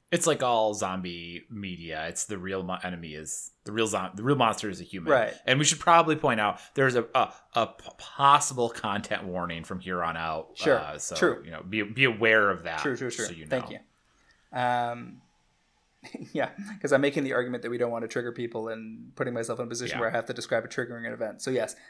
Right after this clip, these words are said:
Speaker 2: skip the rest of this segment if you might be, uh, triggered by sexual violence, I suppose. So Negan in The Walking Dead, especially early on in his character arc,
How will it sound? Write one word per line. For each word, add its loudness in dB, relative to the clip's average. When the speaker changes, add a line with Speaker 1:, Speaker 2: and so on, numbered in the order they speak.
Speaker 2:
skip 2
the 6
rest 10
of -6
this 4
segment 4
if -4
you -4
might 0
be, -12
uh, -2
triggered -2
by 0
sexual -2
violence, -8
I -10
suppose. -12
So 8
Negan 0
in 0
The 0
Walking 2
Dead, -10
especially 2
early 0
on 0
in -8
his -6
character -8
arc, -12